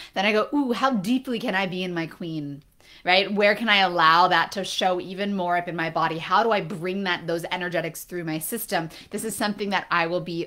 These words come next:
focusing on at Pleasure Alchemy if you desire. A lot of Pleasure Alchemy is designed toward you. So there's gonna be a lot of segments where you can come in and talk to me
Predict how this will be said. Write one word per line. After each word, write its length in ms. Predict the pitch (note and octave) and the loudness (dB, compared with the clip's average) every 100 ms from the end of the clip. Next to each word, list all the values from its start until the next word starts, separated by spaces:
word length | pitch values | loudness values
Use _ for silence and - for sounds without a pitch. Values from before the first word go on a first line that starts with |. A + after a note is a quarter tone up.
| - | -4
focusing 420 | G#3+ G3+ A3 F#3+ | -4 -4 -6 -6
on 140 | E3+ E3 | -4 -4
at 120 | - | -2
Pleasure 240 | F#3+ F3+ | -2 0
Alchemy 480 | E3 E3 E3+ E3 D3 | -2 -2 -4 -8 -6
if 140 | F3 | -6
you 120 | G3 G3 | -4 -4
desire. 600 | F#3 D#3+ E3 D#3+ C#3+ C3+ - - - | -2 4 4 6 0 -6 -16 -20 -4
A 100 | F3 | 4
lot 240 | F#3+ G#3+ | 8 8
of 100 | A#3+ | 6
Pleasure 240 | A#3 A3 G3+ | 2 2 2
Alchemy 420 | - F#3 F#3 F3 | 2 0 -4 -4
is 100 | D#3+ | -4
designed 460 | E3+ E3 E3 F3 E3+ | -6 -2 0 -2 -6
toward 260 | E3+ D#3+ | -6 -6
you. 280 | D3 D3+ F3+ | -6 -6 -4
So 120 | F#3+ | -4
there's 160 | E3+ E3 | -6 -6
gonna 140 | F3 | -4
be 80 | F3 | -2
a 60 | E3+ | 2
lot 200 | E3+ F3+ | 2 2
of 100 | F#3 | -2
segments 440 | E3 E3 G3 G3 | -6 -6 -8 -6
where 100 | E3+ | -6
you 140 | E3 | -6
can 180 | D#3+ E3 | -8 -10
come 320 | D3+ - F3+ | -12 -8 -6
in 220 | E3 F3 - | -4 -4 -6
and 180 | E3 E3 | -6 -8
talk 360 | - - C#3 - | -8 -8 -8 -8
to 120 | - | -4
me 300 | B3 D4 | -2 -2